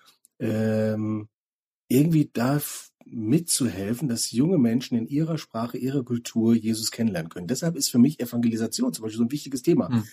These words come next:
Speaker 1: Aber es hat viel mit meiner Biografie zu tun, weil ich selber ein Suchender war, nicht gefunden habe, äh, und, und einige Umwege gegangen bin. Äh, kleiner, äh, Randnotiz, äh, die wenigsten wissen das tatsächlich. Ich habe mich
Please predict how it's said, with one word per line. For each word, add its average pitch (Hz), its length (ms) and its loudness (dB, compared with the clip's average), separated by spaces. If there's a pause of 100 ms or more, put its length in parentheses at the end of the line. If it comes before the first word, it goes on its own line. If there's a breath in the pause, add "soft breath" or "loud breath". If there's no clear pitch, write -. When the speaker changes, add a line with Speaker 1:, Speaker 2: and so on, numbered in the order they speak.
Speaker 1:
Aber 123 100 0
es 131 80 0
hat 143 120 2
viel 175 160 0
mit 175 100 2
meiner 160 220 2
Biografie 165 520 0
zu - 140 -4
tun, 117 180 -2
weil 123 140 -2
ich 123 140 -4
selber 160 260 0
ein 151 80 2
Suchender 151 320 -2
war, 147 180 -4 (300 soft breath)
nicht 139 240 -2
gefunden 160 420 0
habe, 143 440 -2 (420 soft breath)
äh, 123 400 -2 (120)
und, 120 520 2
und 117 180 -2
einige 135 320 0
Umwege 135 300 4
gegangen 107 400 0
bin. 113 240 2 (500 loud breath)
Äh, 92 220 -6
kleiner, 107 540 0
äh, 95 440 -4
Randnotiz, 120 880 0
äh, 110 80 -6
die 95 140 -4
wenigsten 123 400 2
wissen 170 180 -2
das 98 160 -8
tatsächlich. 101 520 -10
Ich - 120 -14
habe - 100 -6
mich 123 200 -6